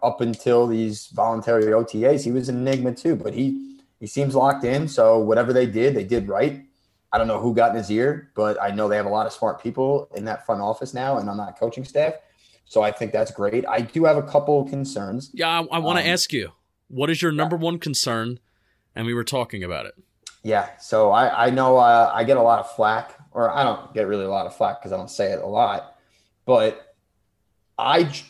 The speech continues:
Speaker 1: genuinely believe the center position is unbelievably important on an offensive line. I think that offensive line, just say in two thousand seven, was never,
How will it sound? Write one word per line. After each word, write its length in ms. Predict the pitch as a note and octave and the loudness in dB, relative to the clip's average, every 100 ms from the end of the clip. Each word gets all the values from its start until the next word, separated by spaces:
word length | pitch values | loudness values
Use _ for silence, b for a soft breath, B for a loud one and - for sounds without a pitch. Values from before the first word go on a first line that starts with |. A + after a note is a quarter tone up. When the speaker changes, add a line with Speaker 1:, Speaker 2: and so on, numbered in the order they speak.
| A#2 | -8
Speaker 1:
genuinely 500 | G2 D3+ D3+ D3 C#3 | 0 2 4 2 2
believe 720 | C3 C3 B2 A2+ G#2+ G2 _ _ _ _ _ _ _ _ _ _ _ | 2 2 2 2 -2 -6 _ _ _ _ _ _ _ _ _ _ _
the 180 | B2+ A#2+ | -6 -4
center 360 | - D3+ C3 C3+ | -2 0 0 0
position 560 | C3+ A2 A#2+ - A2+ | -2 -2 -2 -2 -6
is 560 | G2 G#2+ G#2+ G2 - _ _ _ _ _ _ _ _ _ _ _ - | -4 -4 -4 -6 -12 _ _ _ _ _ _ _ _ _ _ _ -2
unbelievably 840 | E3+ E3 D#3 C3+ C#3+ B2 A#2 B2 | 0 2 4 4 4 2 0 0
important 560 | A2 - A#2+ F#2 F#2 - - _ _ _ _ - | 0 0 0 0 -6 -14 -20 _ _ _ _ -6
on 120 | A#2 | -4
an 60 | |
offensive 400 | G2 F#2 G2+ G2 | -4 -6 -8 -8
line. 240 | G2+ E2 F2+ _ _ - | -10 -10 -12 _ _ -8
I 160 | C3 | -2
think 320 | C#3+ D3 D3 C#3+ | -2 -2 -2 0
that 160 | C#3+ | 0
offensive 400 | D3+ C#3+ E3+ C#3 | 0 -4 -6 -6
line, 320 | C3+ C#3 C#3 | -2 -2 -2
just 220 | C3 B2+ - | -6 -10 -4
say 140 | B2+ | -4
in 80 | A#2 | -4
two 120 | C3 | -6
thousand 260 | B2 A#2+ A2 | -4 -4 -4
seven, 500 | - A#2 C3+ C#3 b b b _ | -2 -2 -4 -10 b b b _
was 200 | A#2+ G#2+ | -10 -6
never, 720 | A2+ B2+ C3 C#3 C3+ - - | -2 0 2 2 0 -4 -10